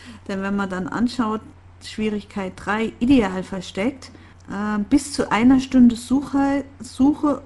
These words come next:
Suchzeit oder mehr wird benötigt, ist schon krass. Eine harte Nuss, da hätte ich dann gesagt, okay, wenn du eine halbe Stunde suchst und dann guckst du und denkst so, das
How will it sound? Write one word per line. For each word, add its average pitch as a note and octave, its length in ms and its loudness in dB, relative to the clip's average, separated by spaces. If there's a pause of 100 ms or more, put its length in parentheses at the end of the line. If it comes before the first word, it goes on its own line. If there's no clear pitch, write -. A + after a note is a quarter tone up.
(180)
Suchzeit C4+ 640 0
oder G#3+ 180 -2
mehr G3+ 300 0
wird D4 180 -4
benötigt, D4 560 2
ist - 160 -6
schon C4 280 0
krass. - 480 -12 (480)
Eine G3+ 240 0
harte G3+ 300 -2
Nuss, A#3+ 400 0
da G#3 100 -4
hätte G3 240 -6
ich A#3 120 -6
dann A#3+ 200 0
gesagt, A3 340 -2
okay, A3 240 0
wenn G#3+ 140 0
du G#3+ 60 -2
eine G#3+ 140 -2
halbe G3 220 -8
Stunde G#3 300 -8
suchst B3+ 380 -6
und G#3 180 -6
dann G#3 220 -10 (340)
guckst - 380 -10
du A#3+ 80 -4
und G#3 140 -8
denkst G#3+ 240 -8
so, G#3+ 180 -8 (400)
das A3+ 260 -2